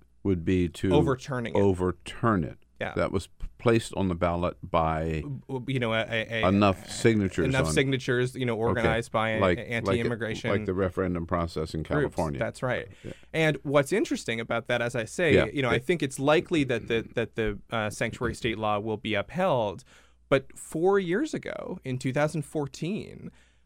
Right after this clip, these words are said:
Speaker 2: voters statewide had another ballot measure, which was, do we support, uh, driver's cards, essentially driver's licenses,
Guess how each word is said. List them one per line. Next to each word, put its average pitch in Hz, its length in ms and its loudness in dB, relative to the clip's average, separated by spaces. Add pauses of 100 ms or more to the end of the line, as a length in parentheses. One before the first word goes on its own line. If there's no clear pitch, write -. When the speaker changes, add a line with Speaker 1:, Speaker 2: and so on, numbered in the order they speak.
(180)
Speaker 2:
voters 156 560 2
statewide 123 760 0
had 131 200 0
another 160 360 4
ballot 113 460 2
measure, 117 500 -4
which 127 320 -4
was, 120 320 0
do 131 360 -2
we 120 480 -4
support, 120 680 -4 (220)
uh, 110 240 -4 (540)
driver's 135 680 0 (240)
cards, 101 520 -4
essentially 123 440 -2
driver's 110 440 0
licenses, 107 720 -6